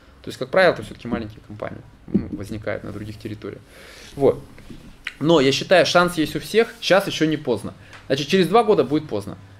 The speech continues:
Я щас считаю, рынок, знаете, вот он в ближайшие два года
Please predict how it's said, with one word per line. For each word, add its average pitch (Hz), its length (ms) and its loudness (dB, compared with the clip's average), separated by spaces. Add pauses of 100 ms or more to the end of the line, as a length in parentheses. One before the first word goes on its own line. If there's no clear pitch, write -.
Я 160 120 6
щас 190 160 -2
считаю, 160 320 4
рынок, 156 300 4
знаете, 160 320 0
вот 110 220 -2
он 147 220 0 (280)
в 107 60 -14
ближайшие 143 440 2
два 135 160 0
года 170 380 4